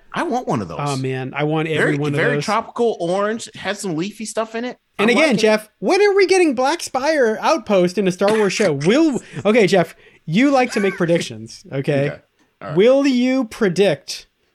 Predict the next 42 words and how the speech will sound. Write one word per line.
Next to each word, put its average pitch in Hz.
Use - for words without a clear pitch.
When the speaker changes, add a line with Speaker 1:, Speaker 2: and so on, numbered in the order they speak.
Speaker 2:
a 160
Black 175
Spire 170
appearance 156
on 165
the 151
Book 147
of 131
Boba 117
Fett? -
Yay 180
or 196
nay, 151
will 175
it 165
happen? 131
Speaker 1:
Interesting. 87
Speaker 2:
'Cause 208
I 247
get 403
the 269
feeling, 254
like, 190
they're 285
not 359
gonna 262
stay 220
on 190
Tatooine 156
the 139
whole 131
time. 107
Speaker 1:
They 240
can't. -
They 156
Speaker 2:
No. 120
Speaker 1:
can't. -
Speaker 2:
Like, 180
this 349
was 220
a 160
very 151